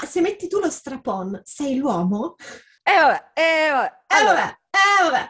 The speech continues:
Speaker 1: A proposito, ci aggiungo la reazione che avevo avuto io di questo tipo, perché è, è molto, diciamo, divertente.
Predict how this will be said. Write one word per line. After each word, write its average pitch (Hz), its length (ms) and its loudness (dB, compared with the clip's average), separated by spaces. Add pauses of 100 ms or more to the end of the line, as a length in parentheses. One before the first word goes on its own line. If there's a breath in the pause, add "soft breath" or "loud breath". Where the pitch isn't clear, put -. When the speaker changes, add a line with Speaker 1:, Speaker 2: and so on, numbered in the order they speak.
(320)
Speaker 1:
A 453 120 2
proposito, 247 680 -2
ci - 180 -4
aggiungo 262 580 -2
la 214 120 -2
reazione 208 460 -8
che 226 80 -8
avevo 196 180 -6
avuto 190 340 -8
io 226 240 -2
di 190 120 -6
questo 196 340 -10
tipo, 196 560 -8 (280)
perché 202 680 -6 (680)
è, 202 80 -8
è 185 760 -4 (300)
molto, 190 600 -6 (120)
diciamo, 214 400 -4
divertente. 240 720 -2